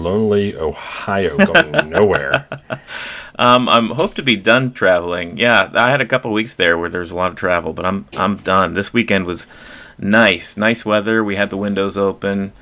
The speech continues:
Speaker 2: Um, got, uh, you know, uh, got some wings, got some football going. It was nice.
Speaker 1: Wings and any beer? Wings, beer, and football. It usually sounds like the life.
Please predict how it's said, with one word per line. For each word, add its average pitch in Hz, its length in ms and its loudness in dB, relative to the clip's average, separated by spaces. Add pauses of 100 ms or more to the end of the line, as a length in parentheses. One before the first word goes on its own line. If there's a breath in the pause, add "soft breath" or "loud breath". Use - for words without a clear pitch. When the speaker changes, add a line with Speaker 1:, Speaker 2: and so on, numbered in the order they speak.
(480 soft breath)
Speaker 2:
Um, 85 680 -4 (180)
got, 90 340 -2
uh, 85 460 2 (100)
you 90 120 -6
know, 85 320 -6
uh, 87 220 -6 (120)
got - 160 -6
some 87 160 -6
wings, 101 460 0
got - 180 -4
some 90 100 -12
football 95 420 -4
going. 90 340 -4
It 90 80 -6
was - 120 -10
nice. - 360 -8 (440)
Speaker 1:
Wings 110 460 4
and 98 380 -2
any 113 180 0
beer? 156 480 2
Wings, 110 360 2
beer, 120 200 4
and 131 100 0
football. 135 340 2
It 104 120 0
usually 123 240 -4
sounds 98 240 -2
like 92 120 -2
the 87 80 -2
life. 92 380 0